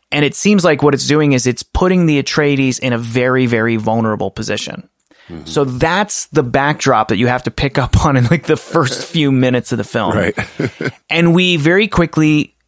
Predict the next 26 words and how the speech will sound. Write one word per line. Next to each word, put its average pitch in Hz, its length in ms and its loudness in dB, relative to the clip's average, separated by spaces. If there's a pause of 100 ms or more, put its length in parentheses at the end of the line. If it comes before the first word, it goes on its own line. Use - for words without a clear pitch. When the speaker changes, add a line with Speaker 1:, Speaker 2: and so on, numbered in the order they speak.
(200)
Speaker 1:
find 156 500 2
our 139 160 4
main 139 300 4
characters, 113 640 -2
and 127 200 -4
that 131 160 0
is 120 180 -2
the 123 120 -2
family 127 720 -2
of, 113 340 -4
the 135 120 0
ruling 143 420 2
family 117 360 0
of 107 60 -4
Atreides, 101 540 -4 (320)
and 135 120 0
especially 143 680 0
the 117 200 0
son, 110 680 0 (480)
Paul, 104 480 2
who's 127 180 0
the 123 100 -4
son 147 260 -2
of 175 60 0
the 185 60 -2
Duke, 127 380 0